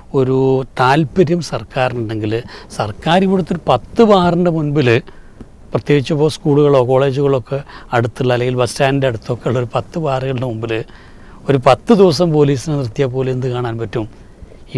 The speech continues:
പറയുന്ന പ്രായപൂർത്തിയാകാത്ത കുട്ടികളടക്കം കയറി പോന്ന് കാണാൻ കഴിയും. അപ്പോൾ ഇത് തടയാൻ വേണ്ട, അല്ലെങ്കിൽ അത്തരമൊന്നും സംഭവിക്കരുത്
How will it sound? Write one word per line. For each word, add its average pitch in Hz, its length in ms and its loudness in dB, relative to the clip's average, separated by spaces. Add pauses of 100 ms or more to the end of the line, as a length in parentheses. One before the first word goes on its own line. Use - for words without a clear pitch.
(160)
പറയുന്ന 127 460 2
പ്രായപൂർത്തിയാകാത്ത 123 960 -6 (100)
കുട്ടികളടക്കം 156 680 -6
കയറി 185 300 -2
പോന്ന് 190 200 -6 (440)
കാണാൻ 202 300 0
കഴിയും. 139 220 0 (680)
അപ്പോൾ 175 160 -2 (100)
ഇത് 196 100 -2 (180)
തടയാൻ 202 520 0 (160)
വേണ്ട, 117 300 -4 (480)
അല്ലെങ്കിൽ 147 360 -2
അത്തരമൊന്നും 175 480 -2
സംഭവിക്കരുത് 165 800 0